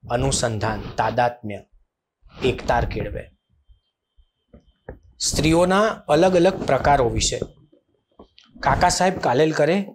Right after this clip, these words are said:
વર્ષો પહેલા એક ફકરો લખ્યો છે. આજે પણ એટલો જ પ્રસ્તુત છે. સંભળાવું પહેલા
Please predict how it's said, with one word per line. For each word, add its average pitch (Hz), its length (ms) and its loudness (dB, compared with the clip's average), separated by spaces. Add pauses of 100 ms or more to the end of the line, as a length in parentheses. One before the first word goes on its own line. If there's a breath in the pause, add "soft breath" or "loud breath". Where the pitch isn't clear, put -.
વર્ષો 131 460 2
પહેલા 110 440 0 (640)
એક 165 140 2
ફકરો 139 420 2
લખ્યો 113 300 0
છે. - 280 -8 (1700)
આજે 139 280 4
પણ 196 180 2
એટલો 190 260 2
જ - 120 -2
પ્રસ્તુત 131 520 0
છે. - 260 -4 (1300)
સંભળાવું 156 560 2
પહેલા 104 440 -2